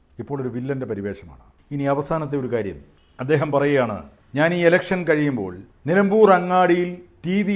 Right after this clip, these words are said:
എടുത്തു വെച്ച് അല്ലെങ്കിൽ ബിഗ് സ്ക്രീൻ കൊണ്ടുവന്ന് ഇവരുടെയൊക്കെ കുറേ കാര്യങ്ങൾ പ്രദർശിപ്പിക്കും.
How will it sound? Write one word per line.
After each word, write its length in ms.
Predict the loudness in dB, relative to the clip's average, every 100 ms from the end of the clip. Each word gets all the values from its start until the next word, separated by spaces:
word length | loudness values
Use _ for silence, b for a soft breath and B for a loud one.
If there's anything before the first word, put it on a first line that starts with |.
| 0
എടുത്തു 200 | 0 -4
വെച്ച് 200 | -4 -6 -12 -14 _ _ _ _ _ -10
അല്ലെങ്കിൽ 240 | -6 -6 -2
ബിഗ് 160 | -4 -4
സ്ക്രീൻ 280 | -4 -4 -2 -6
കൊണ്ടുവന്ന് 400 | -4 -4 -6 -12 -18 _ b b b b b
ഇവരുടെയൊക്കെ 420 | -2 0 0 -4 -8 -4
കുറേ 160 | -4 -2
കാര്യങ്ങൾ 360 | -2 -2 -4 -6 -8
പ്രദർശിപ്പിക്കും. 640 | -8 -8 -10 -10 -10 -12